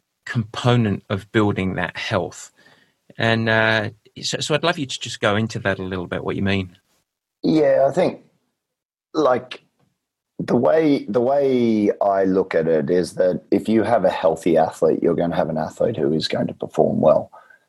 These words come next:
Speaker 2: And I think from, like, the pillars of where I'm coming from with my program, and Doctor Graham Close, who, you know, is a world-renowned,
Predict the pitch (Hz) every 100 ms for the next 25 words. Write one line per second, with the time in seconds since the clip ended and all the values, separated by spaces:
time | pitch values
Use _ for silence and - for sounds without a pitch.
0 | _ _ - 101 95 113 95 - 101 98
1 | 90 - _ _ _ 101 98 85 - 92
2 | - 120 117 104 101 - - - 90 80
3 | 95 92 87 90 - 101 90 82 95 87
4 | 87 85 85 82 - 90 82 78 82 82
5 | 82 82 - - - - 113 - 92 101
6 | 92 90 87 101 90 80 - 92 87 85
7 | 82 - _ - 139 80 87 85 80 -
8 | 95 92 92 90 85 80 80 78 78 76
9 | -